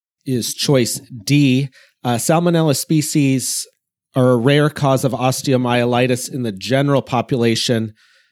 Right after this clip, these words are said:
but are associated with osteomyelitis in sickle cell disease. So when we look at her history,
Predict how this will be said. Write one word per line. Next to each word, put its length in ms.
but 140
are 160
associated 880
with 360
osteomyelitis 960
in 240
sickle 420
cell 300
disease. 600
So 180
when 180
we 80
look 200
at 80
her 140
history, 720